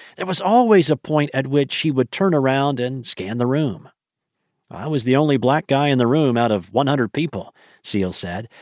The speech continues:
adding that usually on the second day he would see Brian Busby, chief meteorologist at K M B C in Kansas City, Missouri. "When we would get in the hallway, we'd say, 'Oh, the other black guy is here,'"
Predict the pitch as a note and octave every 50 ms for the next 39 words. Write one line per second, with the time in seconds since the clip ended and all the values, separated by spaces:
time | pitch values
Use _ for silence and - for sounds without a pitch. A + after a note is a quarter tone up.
0 | - - - - C#3 C3+ C3+ C3+ C3+ C#3 C3+ - D#3 G3+ A#3+ A#3 G#3 A3 G3+ G3+
1 | F#3 E3+ D#3+ D3+ C#3 C#3 B2+ - - A3 G3+ - G#3 F3 D3+ E3 E3 F3 F#3+ F#3
2 | D#3 D3 E3 D#3 D3+ D3 B2+ - - D3+ D3 C#3+ C#3 B2 G2 A#2 C3 C#3 C#3+ C#3
3 | A#2 G#2 F2+ A#2 C3 C#3 - - - D#2 - - - _ - - - _ _ _
4 | - - B2+ A#2+ - - B2+ B2 A#2 A2 A2 A#2 B2 B2 A#2 G2 A2 A2 G#2 -
5 | - - A#2 G#2 - - - - C3 C3+ B2+ B2 A#2+ A#2 G#2 A2+ A2+ G#2+ - -
6 | B2 B2 A#2+ G#2+ G2+ - - A#2 A#2 G#2 G#2 G2+ - - A#2+ G#2+ F#2 F2+ E2+ G2
7 | B2 C3+ B2+ G2 - - - _ _ _ _ _ _ _ _ _ _ _ _ _
8 | _ _ _ - F#3 F#3+ F#3 F#3 F#3+ G3+ G3+ G#3 A#3+ C4 B3+ B3+ B3 G#3+ G#3 A3+
9 | A3 A3 G#3 G3 E3 F#3 G3+ G#3 G3 F#3 F#3+ F#3+ F#3 F#3 F3 E3+ E3 - - F3
10 | E3+ D3+ B2+ G#2 - - _ _ - F#3 G3 G#3 G3+ E3+ C#3 C#3+ D#3 G3+ B3 C4
11 | F3+ C3+ C#3 A#2+ G2 - - A2+ F#2+ F2 E2+ E2+ - - G2+ E2 D#2 C#2+ -